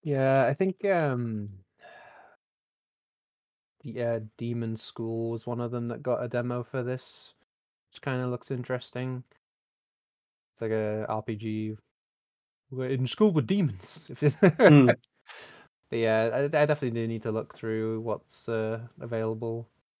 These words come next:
Speaker 1: But, like, Demon School is the only one I knew of 'cause I'm actually, like, following the Twitter for that one.
Speaker 2: Uh, there's, uh, The Invincible as well. Um, is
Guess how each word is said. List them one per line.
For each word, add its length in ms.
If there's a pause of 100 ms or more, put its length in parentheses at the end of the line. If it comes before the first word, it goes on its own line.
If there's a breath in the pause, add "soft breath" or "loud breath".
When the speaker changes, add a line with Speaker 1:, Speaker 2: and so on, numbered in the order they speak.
(460)
Speaker 1:
But, 80
like, 320
Demon 220
School 220
is 60
the 80
only 120
one 120
I 60
knew 200
of 160
'cause 160
I'm 60
actually, 260
like, 180
following 640
the 140
Twitter 300
for 160
that 140
one. 200 (1040)
Speaker 2:
Uh, 60
there's, 320
uh, 80
The 140
Invincible 560
as 160
well. 340 (1700)
Um, 800 (280)
is 180